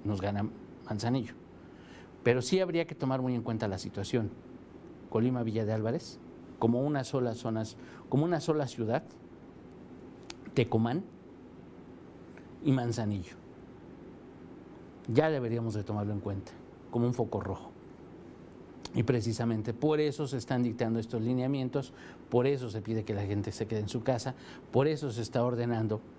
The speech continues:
este nuevo aislamiento social. No es un brote, no está rebrote, ni siquiera hemos pasado <laughs> la primera temporada, por decirlo de alguna manera. Ni siquiera lo hemos superado. Así que tómelo muy en cuenta, por favor.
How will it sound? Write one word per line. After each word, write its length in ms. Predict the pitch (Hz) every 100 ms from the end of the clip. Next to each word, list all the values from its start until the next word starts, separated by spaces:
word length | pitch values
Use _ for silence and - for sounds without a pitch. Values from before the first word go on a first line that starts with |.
| - -
este 360 | 120 120 131 -
nuevo 560 | 131 139 156 151 139 117
aislamiento 560 | 113 110 107 104 104
social. 320 | 101 101 123 117 - - - - - - - - - - - - -
No 300 | 120 143 156
es 180 | 147 -
un 140 | 131
brote, 340 | 127 127 127 107
no 160 | 135
está 280 | 135 - 131
rebrote, 300 | 131 104 104
ni 100 | 131
siquiera 280 | 123 123 170
hemos 180 | 170 143
pasado 540 | - 120 - 226 143 95 - - - -
<laughs> 480 | - - - - 202
la 180 | 170 135
primera 360 | 131 131 143
temporada, 520 | 127 107 98 110 104 92
por 180 | 92
decirlo 260 | 87 87 110
de 60 | 110
alguna 280 | 101 107
manera. 340 | 104 98 92 - - - - - -
Ni 160 | 135
siquiera 460 | 139 147 - 175 170
lo 120 | 147
hemos 200 | 147 139
superado. 460 | - - 107 104 95 - - - - - - - - - - - -
Así 200 | - -
que 160 | 123 147
tómelo 420 | - - 160 151
muy 140 | 147 147
en 100 | 131
cuenta, 280 | 123 123
por 120 | 90 -
favor. 400 | - - -